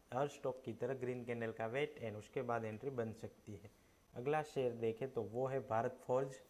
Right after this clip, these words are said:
यहाँ पे Moving average rising है, share price भी उसके नीचे आ गया है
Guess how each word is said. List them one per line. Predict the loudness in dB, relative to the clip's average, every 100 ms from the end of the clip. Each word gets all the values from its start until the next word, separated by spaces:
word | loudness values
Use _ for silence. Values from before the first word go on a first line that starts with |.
| -20 -20 -20 -10
यहाँ | -4 -2 2
पे | 0 0 -4 -18 -16 -6
Moving | -2 -2 -2
average | -2 -2 0
rising | 0 0 -4 -4
है, | -6
share | -2 0 2
price | 2 2 2
भी | -4
उसके | -6 -6 -4
नीचे | -2 -2 -2
आ | -2 0
गया | 0 -2
है | -4